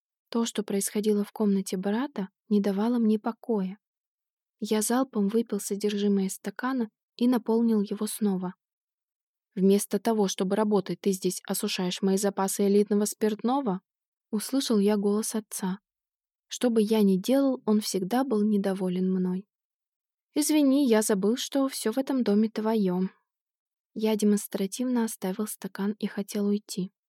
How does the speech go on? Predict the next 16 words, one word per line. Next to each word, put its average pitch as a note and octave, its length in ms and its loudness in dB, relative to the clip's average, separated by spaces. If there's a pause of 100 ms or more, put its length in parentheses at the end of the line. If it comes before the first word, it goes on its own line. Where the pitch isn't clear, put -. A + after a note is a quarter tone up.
(760)
«Ладно, G3 420 2
перестань. F#3 560 -6 (460)
Хватит A#3 420 0
нам F3+ 180 0
уже F#3 200 -4
ругаться. G3 640 -6 (420)
Ты F#3 120 -2
мой B3 200 4
сын. G3+ 440 2 (500)
Я F3+ 120 -4
хочу, A3+ 280 -2
чтобы A3 200 -10
ты A3 120 0
взялся G3+ 380 0
за F#3 140 -4
ум G#3 220 0